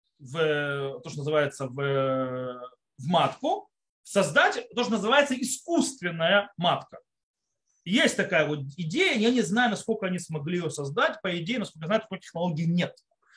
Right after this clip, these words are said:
создать искусственную матку. Но что будет с этим? Во-первых, это входит сразу в вопрос, как по суррогатному материнству. Кто является матерью? Дальше, давшая генетический код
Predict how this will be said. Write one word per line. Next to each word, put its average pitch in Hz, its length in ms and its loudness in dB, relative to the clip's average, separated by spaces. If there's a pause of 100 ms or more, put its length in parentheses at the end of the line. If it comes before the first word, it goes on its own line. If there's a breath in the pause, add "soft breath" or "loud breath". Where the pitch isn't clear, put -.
(120)
создать 165 380 0
искусственную 165 420 -8
матку. 131 240 -6 (640 soft breath)
Но 196 80 0
что 381 200 6
будет 359 180 4
с - 40 -2
этим? - 220 -4
Во-первых, 370 460 2
это 294 220 2
входит 269 340 -4
сразу 233 280 2
в 202 40 -4
вопрос, 240 280 2
как - 220 -6
по 220 80 -8
суррогатному 226 580 2
материнству. 143 420 -10
Кто 330 200 0
является 247 540 4
матерью? 208 460 0 (580)
Дальше, 240 720 4
давшая 233 400 2
генетический 196 680 -4
код 381 320 2